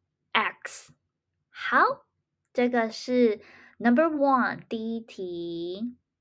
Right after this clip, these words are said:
好，我们接着来看到 number two，我们看到小写的 U，milk，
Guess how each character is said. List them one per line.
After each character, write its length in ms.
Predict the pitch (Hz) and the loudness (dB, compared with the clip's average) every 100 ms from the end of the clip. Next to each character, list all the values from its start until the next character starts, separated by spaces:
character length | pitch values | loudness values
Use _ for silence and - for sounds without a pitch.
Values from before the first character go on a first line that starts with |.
| _ _ _ _ _ _ _ _ _ _ _ _ _ _ _ _ _ _ _ _ _ _ _ _ _ _ _ _ _ | _ _ _ _ _ _ _ _ _ _ _ _ _ _ _ _ _ _ _ _ _ _ _ _ _ _ _ _ _
好， 200 | - 285 339 539 - - - - - | -6 0 2 0 -6 -20 -20 -20 -6
我 60 | |
们 120 | 330 339 | -4 -2
接 240 | 381 440 | 2 2
着 160 | 440 381 | 2 0
来 240 | 320 262 | 2 -2
看 380 | 247 294 285 262 | -4 -4 -2 0
到 280 | 254 233 214 | 2 0 0
number 360 | 196 247 359 349 | -2 0 0 0
two， 960 | - - 359 339 233 165 147 190 294 - - - - | -8 -2 0 4 2 2 0 0 -2 -8 -20 -20 -14
我 100 | - | -10
们 180 | 208 202 | -8 -10
看 220 | 196 262 | -6 -4
到 160 | 269 262 | 0 -2
小 340 | 247 190 180 | -2 -4 -2
写 440 | 262 - 254 202 180 | -2 -2 -2 0 -4
的 800 | - 214 214 208 190 165 - - _ _ _ | -2 0 2 2 2 -2 -6 -14 _ _ _
U，milk， 460 | 190 294 427 508 | 2 6 6 4